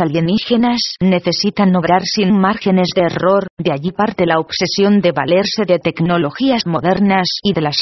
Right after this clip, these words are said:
habilidades de sus ejércitos de psíquicos, para explorar desde sus bases los mecanismos tecnosíquicos para inducir la apertura de ventanas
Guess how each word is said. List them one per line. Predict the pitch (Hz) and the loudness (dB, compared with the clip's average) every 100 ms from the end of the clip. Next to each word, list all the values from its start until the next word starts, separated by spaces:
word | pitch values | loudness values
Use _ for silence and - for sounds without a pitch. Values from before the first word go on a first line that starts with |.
| 165 | 0
habilidades | 160 147 139 175 175 170 | 0 -2 0 0 0 -2
de | 170 | -4
sus | - 190 | -4 -4
ejércitos | 196 - 233 226 226 - 180 | -2 0 -2 0 -2 0 -2
de | - | -2
psíquicos, | 175 - 214 185 180 180 165 - - | -2 -2 -2 -4 -2 -2 -2 -8 -2
para | 175 165 | 2 2
explorar | - - 175 156 185 | 0 -4 -2 0 0
desde | 202 214 - | 0 -2 -2
sus | 165 170 165 | -4 -4 -2
bases | 190 214 208 180 | -2 0 -2 0
los | 175 190 | 0 2
mecanismos | 175 175 165 175 208 208 202 - | -2 0 -2 0 2 2 2 0
tecnosíquicos | 196 208 190 - 214 208 185 185 175 - | 0 2 0 0 -4 -2 -4 -2 -2 -2
para | 190 185 | 0 0
inducir | 180 180 165 - 208 185 | 0 0 0 0 0 2
la | 180 | 0
apertura | 160 151 190 196 185 | 0 -2 0 2 2
de | 180 | 2
ventanas | 185 170 170 175 185 | 2 0 0 0 2